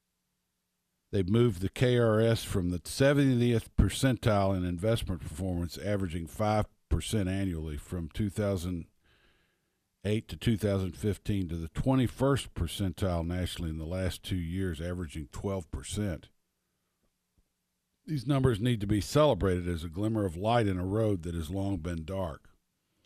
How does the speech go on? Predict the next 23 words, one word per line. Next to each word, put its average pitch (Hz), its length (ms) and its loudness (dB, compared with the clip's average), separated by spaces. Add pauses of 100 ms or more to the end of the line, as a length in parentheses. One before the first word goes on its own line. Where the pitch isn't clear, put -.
(360)
Consider 143 440 2
this, 113 340 2
if 85 160 -8
K 135 200 2
R 123 200 6
S 117 240 2
would 113 140 -2
have 101 140 -6
continued 110 520 -2
to - 60 -12
perform 104 500 -2
in 90 80 0
the 87 80 -2
seventieth 110 640 -2
percentile 98 640 0
in 90 80 -2
the 87 80 -2
nation 98 420 -2
over 85 160 -6
the 82 80 -10
last 85 380 -8
two 101 140 -4
years, 87 560 -4